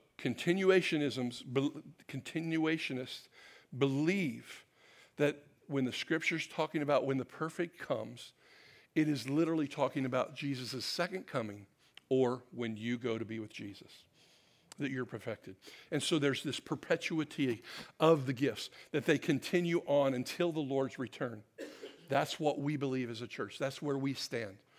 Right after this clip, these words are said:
That's camp number two. So if you're here,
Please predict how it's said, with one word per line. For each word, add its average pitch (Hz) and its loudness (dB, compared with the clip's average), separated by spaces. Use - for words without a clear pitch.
That's 127 -4
camp 139 -6
number 120 -4
two. 117 -8
So - -4
if 104 -6
you're 139 0
here, 160 0